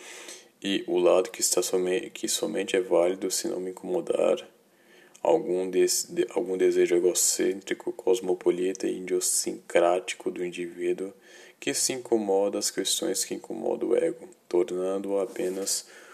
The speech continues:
mais um doente entre todos.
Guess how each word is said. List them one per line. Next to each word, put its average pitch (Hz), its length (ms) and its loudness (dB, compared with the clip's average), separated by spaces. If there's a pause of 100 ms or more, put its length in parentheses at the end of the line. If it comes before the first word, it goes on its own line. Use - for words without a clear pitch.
(500)
mais 98 240 2
um 101 80 -8
doente 92 640 0
entre 92 240 0
todos. - 640 -4